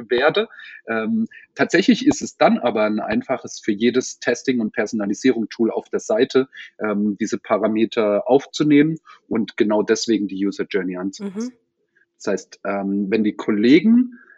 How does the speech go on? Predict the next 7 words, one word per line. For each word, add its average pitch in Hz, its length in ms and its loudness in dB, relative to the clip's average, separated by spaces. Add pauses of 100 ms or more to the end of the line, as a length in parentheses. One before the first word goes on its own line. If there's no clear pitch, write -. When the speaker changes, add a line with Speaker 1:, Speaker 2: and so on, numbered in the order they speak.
(180)
Speaker 1:
ähm, 107 800 0
die, 107 180 0 (280)
die 101 120 -2
für 101 600 0
Advertising 143 720 0
zuständig 107 540 0
sind, 160 260 -2